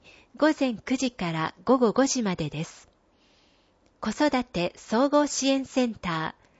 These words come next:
ー、午前九時から午後五時まで。休館日は日曜日および月曜日。電話三四零五零零。学校給食センタ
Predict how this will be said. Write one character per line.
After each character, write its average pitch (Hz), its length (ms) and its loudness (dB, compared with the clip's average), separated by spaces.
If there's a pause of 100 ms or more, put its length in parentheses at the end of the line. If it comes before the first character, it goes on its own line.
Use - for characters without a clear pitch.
(360)
ー、 - 20 -18
午 294 200 8
前 285 160 0
九 294 240 -2
時 269 140 -4
か 185 180 -4
ら 165 260 0
午 247 160 4
後 220 140 2
五 226 160 0
時 240 160 -4
ま 185 160 -4
で。 165 240 -4 (640)
休 302 180 2
館 302 300 2
日 202 140 0
は 165 240 -2 (140)
日 180 380 -4
曜 277 220 4
日 180 260 -6 (320)
お 262 80 2
よ 254 180 4
び 185 240 -4 (120)
月 175 340 -4
曜 233 240 4
日。 165 240 -4 (840)
電 262 280 2
話 240 260 2 (100)
三 262 400 0
四 240 280 0 (440)
零 247 320 4
五 247 340 2 (240)
零 185 320 0
零。 175 340 -2 (920)
学 208 280 0
校 311 200 4
給 311 200 2
食 285 240 0
セ 254 220 0
ン 233 80 -2
タ 170 420 -2